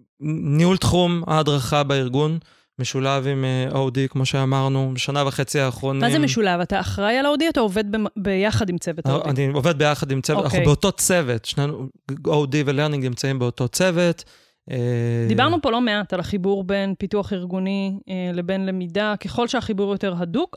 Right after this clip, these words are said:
Speaker 2: הארגון והאנשים רק מרוויחים יותר. זאת אומרת, מי שבסכסוך עם ה-O D שלו, או שבכלל לא קיים אצלו,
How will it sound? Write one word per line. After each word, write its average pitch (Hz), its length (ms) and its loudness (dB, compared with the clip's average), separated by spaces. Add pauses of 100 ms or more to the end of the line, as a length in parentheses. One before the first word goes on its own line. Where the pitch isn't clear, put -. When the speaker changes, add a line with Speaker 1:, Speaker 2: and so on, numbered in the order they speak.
Speaker 2:
הארגון 185 600 -2
והאנשים 185 520 -2
רק 202 160 -4
מרוויחים 226 560 -4
יותר. 170 380 -4
זאת - 100 -20
אומרת, 180 200 -4
מי 233 100 0
שבסכסוך 220 540 -4
עם 202 100 0
ה-O 185 160 0
D 190 160 -2
שלו, 262 300 0 (420)
או 202 80 0
שבכלל 190 340 -2
לא 175 100 -4
קיים 185 240 -2
אצלו, 202 320 -4